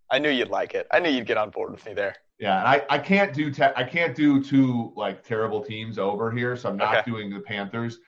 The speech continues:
Speaker 2: And again, I'm not letting my Teddy Br-, I let my Vikings skepticism creep in
Speaker 1: Yep.
Speaker 2: to an
Speaker 1: You're not
Speaker 2: immense
Speaker 1: letting it
Speaker 2: level,
Speaker 1: kill you twice.
Speaker 2: but I, I leaned it in. I leaned into it.
Speaker 1: Panthers five and a half, minus one twenty, though. Um, I don't hate it, but you're going somewhere else.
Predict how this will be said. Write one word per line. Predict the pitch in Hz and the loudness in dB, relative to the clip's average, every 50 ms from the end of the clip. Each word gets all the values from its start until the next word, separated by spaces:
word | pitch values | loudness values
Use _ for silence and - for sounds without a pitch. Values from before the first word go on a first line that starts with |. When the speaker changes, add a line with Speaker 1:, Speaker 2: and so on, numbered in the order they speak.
| _ _ _ - | _ _ _ -10
Speaker 2:
And | 113 110 | -8 -6
again, | 107 98 120 120 113 110 104 98 - | -4 -2 0 0 0 0 -2 -6 -4
I'm | 113 113 | -4 2
not | 113 117 120 120 113 | 4 4 4 6 4
letting | 120 117 113 110 | 0 -2 -2 -2
my | 104 98 | -4 -6
Teddy | 95 - - 113 - | -4 -2 -2 -2 -2
Br-, | 95 90 - - - _ _ - | -2 -6 -8 -10 -12 _ _ 0
I | 123 127 | 4 6
let | 139 156 156 175 | 6 6 8 6
my | 175 165 | 6 4
Vikings | 135 - - 123 127 127 131 143 143 139 131 - | 4 4 4 4 4 4 0 -2 -4 -4 -6 -6
skepticism | - - - 117 110 - - 123 120 - 123 113 123 123 117 | -8 -8 -4 -2 -2 -2 -4 -8 -10 -8 -8 -6 -6 -6 -6
creep | - - 127 120 113 - | -6 -4 -2 -2 -2 -2
in | 104 101 107 117 127 131 131 _ _ - - | -4 -4 -4 -4 -6 -6 -10 _ _ -4 -2
Speaker 1:
Yep. | 127 120 | -2 -2
Speaker 2:
to | 120 | -2
an | 117 - - | -4 -8 -4
Speaker 1:
You're | 127 120 117 113 | -2 -2 2 4
not | 123 123 117 113 | 4 4 6 6
Speaker 2:
immense | 120 120 | 6 4
Speaker 1:
letting | 120 117 110 | 4 4 2
it | 110 | 0
Speaker 2:
level, | 110 123 131 | 2 2 4
Speaker 1:
kill | 123 113 | 4 2
you | 113 107 | 2 0
twice. | - - 107 110 113 123 | -4 -2 0 0 2 4
Speaker 2:
but | 123 123 120 | 4 4 4
I, | 117 113 113 117 - _ - - | 2 -2 -6 -8 -8 _ -4 -2
I | 117 113 | -2 0
leaned | 117 120 127 135 143 139 131 | 0 0 0 0 0 0 0
it | 123 117 | 0 0
in. | 117 117 113 113 - | 0 0 0 -2 -2
I | 113 110 | -4 -4
leaned | 113 123 131 131 123 113 | -2 -2 -2 -2 -2 -2
into | 113 117 117 | -2 -4 0
it. | 214 | 2
Speaker 1:
Panthers | 233 269 - 277 302 247 - - | 2 2 4 2 0 0 0 2
five | - 185 175 185 196 185 | 4 6 8 8 6 6
and | 165 151 | 4 4
a | |
half, | 156 151 151 147 127 120 - | 4 6 6 6 6 4 0
minus | 120 120 127 135 135 131 - - | 2 4 4 4 2 -2 -8 -8
one | 127 120 113 | -8 -10 -8
twenty, | - 123 117 110 104 98 | -6 -6 -6 -6 -4 -4
though. | 95 92 87 - - _ _ - | -2 -2 -2 -4 -6 _ _ 0
Um, | 117 117 110 107 107 101 101 107 _ - | 2 4 6 6 4 2 -2 -12 _ -4
I | - 120 | 0 2
don't | 123 - - | 2 2 2
hate | 117 104 78 | 0 -2 -2
it, | 69 - - | -4 -4 -2
but | 131 | 0
you're | 131 139 139 | 2 4 4
going | 143 135 123 | 4 4 4
somewhere | - 131 117 110 101 | 0 -2 -2 0 0
else. | 82 - - - | 0 -2 -4 -10